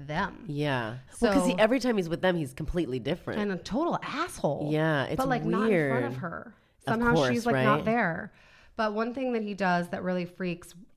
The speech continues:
Speaker 1: Ronnie out is she keeps all of her fancy purses in a safe in her room, and she's opening it up.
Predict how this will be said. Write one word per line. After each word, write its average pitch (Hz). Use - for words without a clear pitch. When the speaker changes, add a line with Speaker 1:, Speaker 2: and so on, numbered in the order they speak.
Speaker 1:
Ronnie 196
out 156
is 175
she -
keeps 220
all 175
of 175
her 185
fancy 175
purses 185
in 190
a 170
safe 185
in 165
her 170
room, 175
and 190
she's 190
opening 196
it 170
up. 180